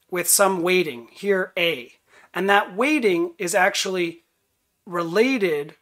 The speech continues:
to the amount of information that each Gaussian has. Remember, that's just one over the variance. You can prove this for yourself in the bonus tutorial. Also note that information adds.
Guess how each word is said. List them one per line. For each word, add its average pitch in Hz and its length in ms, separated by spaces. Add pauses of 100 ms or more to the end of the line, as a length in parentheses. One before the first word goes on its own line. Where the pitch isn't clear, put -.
(100)
to 202 100
the 180 140
amount 180 280
of 160 160
information 185 920
that 165 140
each 165 220
Gaussian 151 420
has. 165 680
Remember, 202 400
that's - 240
just 180 240
one 175 320
over 170 480 (260)
the 175 80
variance. 160 880 (580)
You 202 100
can 190 140
prove 208 240
this 185 160
for 180 140
yourself 165 440
in 156 60
the 156 80
bonus 147 300
tutorial. 139 580 (920)
Also 220 360
note 185 360
that 156 200
information 180 880
adds. 156 760